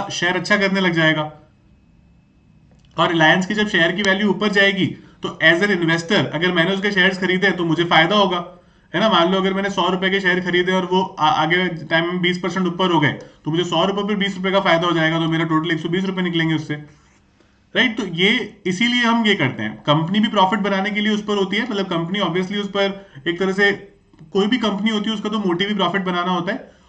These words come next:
और हम लोग shares इसलिए खरीदते हैं ताकि हम भी उस company की progress के हिसाब से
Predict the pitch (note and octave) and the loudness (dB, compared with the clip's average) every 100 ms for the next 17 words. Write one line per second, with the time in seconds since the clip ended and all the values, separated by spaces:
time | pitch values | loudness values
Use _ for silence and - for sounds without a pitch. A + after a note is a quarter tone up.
0 | - E3+ F3+ F3 G#3+ G#3+ G#3 G#3 G3 G#3+ | -4 0 2 2 0 0 0 0 -2 -2
1 | G#3 G3+ A#3+ A3 G#3+ G#3+ F#3+ G3 A#3+ B3 | -2 -4 -4 -2 -2 0 0 0 -4 -2
2 | F#3+ F#3 G3 A3+ A3+ G#3 E3+ F3+ G3 A3 | 0 0 0 0 0 0 0 2 0 0
3 | A3 D3+ C3+ G#3+ | 2 2 2 0